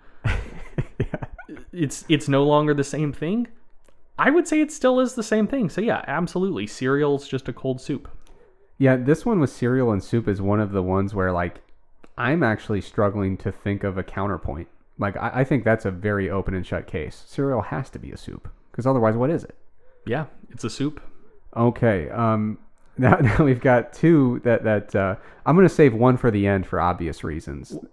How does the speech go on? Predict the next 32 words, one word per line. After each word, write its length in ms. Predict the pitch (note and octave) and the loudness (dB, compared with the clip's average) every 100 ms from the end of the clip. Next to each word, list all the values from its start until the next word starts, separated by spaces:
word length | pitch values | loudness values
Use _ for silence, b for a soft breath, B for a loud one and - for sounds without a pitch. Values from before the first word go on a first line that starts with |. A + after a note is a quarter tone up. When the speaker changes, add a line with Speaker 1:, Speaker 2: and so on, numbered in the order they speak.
| _ _ | _ _
Speaker 2:
well, 280 | C#3 C3 A#2 | 2 4 4
with, 180 | B2 - | 0 -2
with 240 | C3 - | -2 0
this 240 | E3+ E3 | 0 0
one, 240 | B2 G#2+ G2+ - | -2 -2 -4 -6
I 100 | B2+ | -2
wanna 220 | B2+ A#2 G2 | 0 0 -2
introduce 500 | G2+ - G#2+ G2 - | -8 -10 -12 -12 -12
this 220 | - - | -12 -14
one. 240 | - - - D#3 | -16 -16 0 4
Speaker 1:
Okay, 160 | E3+ | 4
Speaker 2:
Because 80 | A2+ | 4
Speaker 1:
go, 80 | C3 | 4
go 180 | C3 G3 | 4 2
ahead. 200 | A2+ - - | 2 -2 -2
Speaker 2:
this 180 | G#3 A#3 | 0 2
isn't 220 | A3+ F3 | 4 4
a 60 | A2+ | 2
question. 640 | - - D3+ - D3+ C#3 | 0 0 0 0 -4 2
This 60 | C#3 | 6
Speaker 1:
You're 100 | G3 | 8
the 60 | C3 | 10
Speaker 2:
is, 60 | |
Speaker 1:
host, 360 | D3 B2+ A2+ - | 10 10 6 0
so 140 | A2+ | -2
go 180 | G#2 A#2+ | 2 2
ahead. 160 | G#2 C3+ | 2 2
Speaker 2:
this 180 | A3 A3 | 2 2
is 140 | E3 | 2
a 80 | C3 | 2
declarative 760 | G#2+ - - A2+ A#2 A2 - | 0 -2 0 2 4 2 -2
statement. 600 | - - G2+ F2 - - | -6 -6 -6 -8 -12 -16